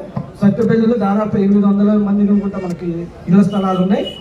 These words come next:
దాదాపు వాళ్ళందరికీ కూడా సత్తుపల్లిలో ఈ సంవత్సరం ఎనిమిది వందల మంది కూడా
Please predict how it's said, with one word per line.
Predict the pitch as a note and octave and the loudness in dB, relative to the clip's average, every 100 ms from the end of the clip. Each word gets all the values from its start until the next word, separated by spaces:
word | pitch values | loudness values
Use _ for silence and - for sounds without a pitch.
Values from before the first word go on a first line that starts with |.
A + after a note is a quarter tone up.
| - E3 | -4 0
దాదాపు | G3 G#3 A3 | 2 2 2
వాళ్ళందరికీ | F#3+ F#3 F3+ G#3+ G#3 | 0 0 2 4 4
కూడా | G#3 G#3 | 2 2
సత్తుపల్లిలో | F3+ F#3+ G3+ G#3 G3+ G#3 | 2 2 0 2 4 6
ఈ | G3+ | 6
సంవత్సరం | G3 F#3 F#3+ G3 | 4 2 2 2
ఎనిమిది | F3+ G3 G3 | 4 4 6
వందల | G3+ G3+ | 6 4
మంది | F#3+ G3 | 4 2
కూడా | F#3 G3+ | 2 0